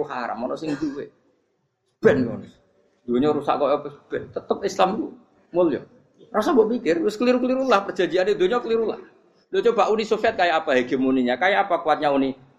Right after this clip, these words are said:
Soviet? Seratus tahun mengkooptasi Uzbek, Pak-, Tajikistan dan tapi apa bisa menghilangkan keimannya orang Uzbek Ceknya?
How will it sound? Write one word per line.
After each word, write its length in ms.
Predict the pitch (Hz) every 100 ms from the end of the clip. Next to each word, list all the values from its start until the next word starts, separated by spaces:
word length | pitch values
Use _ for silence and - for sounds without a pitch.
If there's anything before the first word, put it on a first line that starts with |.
| _ _
Soviet? 400 | - - - -
Seratus 380 | - 160 165 -
tahun 240 | 160 147
mengkooptasi 640 | 135 131 131 131 120 123 127
Uzbek, 400 | 123 - 127 -
Pak-, 320 | 120 - -
Tajikistan 720 | 117 107 120 120 - 117 113
dan 120 | 113 107 - _ _ _ _ _ -
tapi 160 | 180
apa 240 | 208 196 185
bisa 240 | 208 151
menghilangkan 560 | 131 127 123 127 127 123
keimannya 400 | 120 117 120 117
orang 240 | 117 120
Uzbek 320 | 117 - 117
Ceknya? 320 | 123 - 104